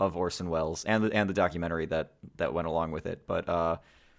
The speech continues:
but I'm glad that Netflix did that, though. You know, I think that was, that was pretty cool on them that they put all that together. So,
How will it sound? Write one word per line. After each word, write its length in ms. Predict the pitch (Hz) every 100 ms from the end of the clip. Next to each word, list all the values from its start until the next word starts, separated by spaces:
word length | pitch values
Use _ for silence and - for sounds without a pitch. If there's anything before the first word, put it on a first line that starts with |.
| _ _ _ _ _ _ _ _ _ _ _ _ _ -
but 280 | 127 131 131 120
I'm 140 | 131
glad 220 | 143 156
that 80 | 156
Netflix 400 | 151 147 143 143
did 160 | 151 143
that, 200 | 87 82
though. 100 | 82
You 120 | 90
know, 160 | 101 110
I 60 |
think 160 | 104 98
that 80 | 104
was, 200 | 101 -
that 80 | 98
was 100 | -
pretty 200 | 107 -
cool 260 | 107 95
on 120 | 90
them 280 | 85 82 82 -
that 120 | -
they 100 | 90
put 180 | - 87
all 140 | 85
that 140 | 85 -
together. 380 | 90 82 80 -
So, 280 | - -